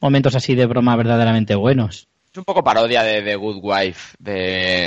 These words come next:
Speaker 2: en cada capítulo un caso legal de cosas que están pasando realmente. Que en, en este caso es que le pertenece el ciervo porque le ha disparado antes.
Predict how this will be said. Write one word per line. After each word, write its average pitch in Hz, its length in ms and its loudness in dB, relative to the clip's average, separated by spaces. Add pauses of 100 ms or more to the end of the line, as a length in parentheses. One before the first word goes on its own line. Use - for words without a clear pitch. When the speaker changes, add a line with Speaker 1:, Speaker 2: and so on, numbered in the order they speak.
Speaker 2:
en 98 180 -2
cada 92 340 2
capítulo 127 840 2
un 113 200 -2
caso 117 640 2
legal 110 460 2
de 113 120 -2
cosas 113 300 -4
que 127 100 -10
están 113 220 -4
pasando 104 640 2
realmente. 90 680 -4 (180)
Que 101 120 -6
en, 92 200 -4
en 98 180 0
este 98 180 0
caso 110 240 0
es 117 200 2
que 98 720 2
le 101 140 -2
pertenece 101 440 -4
el 110 80 -6
ciervo 120 280 0
porque 107 180 -6
le 95 80 0
ha 101 40 2
disparado 95 520 -4
antes. 90 520 -8